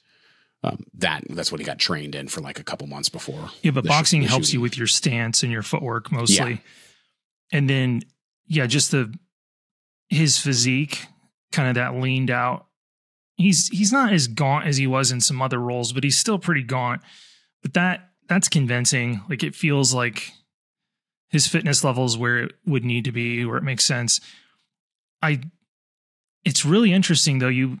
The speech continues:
Speaker 2: you look at Damon leading up to this, and there was really no indication that he would be the right casting choice to play Bourne.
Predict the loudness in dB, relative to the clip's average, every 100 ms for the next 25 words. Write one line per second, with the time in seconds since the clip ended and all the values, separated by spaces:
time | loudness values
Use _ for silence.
0 | -6 -2 2 2 2 0 -2 -8 _ _
1 | -6 -2 0 2 2 2 0 -4 -8 -4
2 | 0 2 2 2 0 0 0 0 0 0
3 | 0 0 0 0 -2 -2 0 4 4 4
4 | 2 0 -4 _ _ _ _ _ -2 2
5 | 4 6 4 2 0 0 0 0 -2 -4
6 | -4 0 2 2 0 -2 0 0 0 -2
7 | -4 -10 _ _ -2 2 2 2 0 0
8 | 0 0 0 -2 -2 0 0 -2 -6 -12
9 | _ _ -4 -2 0 -2 -6